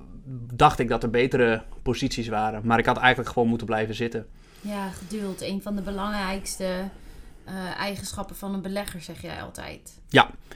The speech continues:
Speaker 1: ja. En kijk, ook sterke bedrijven, die zijn soms goedkoop.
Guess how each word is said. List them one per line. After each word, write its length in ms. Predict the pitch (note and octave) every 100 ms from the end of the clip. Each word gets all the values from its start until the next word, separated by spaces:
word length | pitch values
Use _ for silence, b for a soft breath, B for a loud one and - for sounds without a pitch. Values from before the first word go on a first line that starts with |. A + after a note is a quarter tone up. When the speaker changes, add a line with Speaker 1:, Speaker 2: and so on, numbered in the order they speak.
| b
Speaker 1:
ja. 240 | C3 - B B B
En 260 | - B2+ -
kijk, 240 | - C3
ook 180 | F3 F#3+
sterke 420 | - - F#3 G3+
bedrijven, 680 | C3 A#2 A#2+ C#3 E3 F#3+ A#3+ - b b b
die 120 | B2+
zijn 160 | C#3
soms 280 | C3 D3+ D3+
goedkoop. 460 | - C3+ B2+ A2+